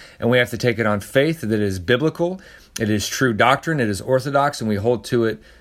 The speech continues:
with tenacity. We don't budge on this point. Jesus was God in the flesh. He lived a real human life.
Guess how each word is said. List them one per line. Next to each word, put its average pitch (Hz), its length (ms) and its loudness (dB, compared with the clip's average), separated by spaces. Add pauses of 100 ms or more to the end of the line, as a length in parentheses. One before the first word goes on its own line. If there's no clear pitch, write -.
(120)
with - 540 -8
tenacity. 117 680 0 (800)
We 120 80 0
don't 135 240 0
budge 143 220 6
on 135 100 0
this 117 160 -4
point. 107 300 -2
Jesus 127 460 0
was 104 180 -2
God 123 480 4
in 120 160 0
the 110 80 -2
flesh. - 580 -2 (1600)
He 120 80 2
lived 123 160 4
a 113 60 2
real 131 260 4
human 135 300 0
life. 113 500 -2